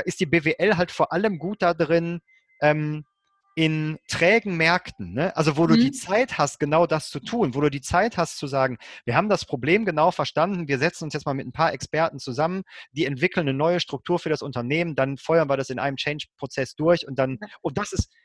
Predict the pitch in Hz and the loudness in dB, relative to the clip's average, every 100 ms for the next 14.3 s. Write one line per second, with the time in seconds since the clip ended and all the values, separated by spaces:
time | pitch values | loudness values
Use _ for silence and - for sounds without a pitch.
0 | _ 160 151 135 240 240 190 185 190 240 | _ -4 -2 2 2 2 2 2 2 -2
1 | - _ _ _ - - 160 - 226 - | -10 _ _ _ -8 -2 0 2 0 0
2 | 107 90 - 92 98 196 - 143 160 214 | -2 -2 -2 -8 -4 -6 -2 0 2 2
3 | 220 147 208 240 196 190 - 156 151 165 | 2 4 2 2 0 -2 -4 -2 -2 -2
4 | 131 104 101 139 151 185 - - 131 113 | -2 -2 -2 -2 -2 -2 -6 -6 -4 -2
5 | 101 - 101 95 - 104 101 - 95 95 | -4 -4 -6 -6 -4 -6 -8 -12 -12 -10
6 | 85 - _ _ - 285 277 - 131 190 | -10 -12 _ _ -2 0 0 -6 -8 -4
7 | 165 156 147 - - 135 - - 160 165 | 0 2 0 -4 -10 -6 -4 0 0 2
8 | 202 185 165 160 208 196 107 123 160 180 | 0 0 -2 2 2 2 -4 0 0 0
9 | - - 151 185 170 165 160 - 147 160 | -4 0 0 2 0 0 -4 -6 -4 -2
10 | 147 151 160 170 185 - - 214 127 - | -2 -2 -2 0 -2 -2 -6 0 0 -2
11 | 131 160 156 151 208 202 190 - - - | -6 -4 0 2 2 2 0 -6 -12 -16
12 | _ _ _ - 196 190 226 - 147 - | _ _ _ 0 4 4 2 -4 -8 -2
13 | 156 156 180 214 - 160 151 127 202 214 | -2 0 -2 0 -2 -2 -4 -4 -4 -4
14 | 180 170 | -4 -10